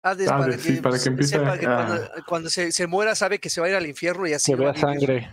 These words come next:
Speaker 1: una vida en el
Speaker 3: destripamientos de... una vez.
Speaker 2: No, creo que, creo que estás muy bien protegido con los grandes, de, de, con las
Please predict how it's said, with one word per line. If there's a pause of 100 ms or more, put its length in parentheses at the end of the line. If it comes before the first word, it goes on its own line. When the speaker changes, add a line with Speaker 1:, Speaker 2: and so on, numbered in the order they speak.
Speaker 1:
una
vida
en
el
Speaker 3:
destripamientos
de...
una
vez.
Speaker 2:
No,
creo
que,
creo
que
estás
muy
bien
protegido
con
los
grandes,
de,
de,
con
las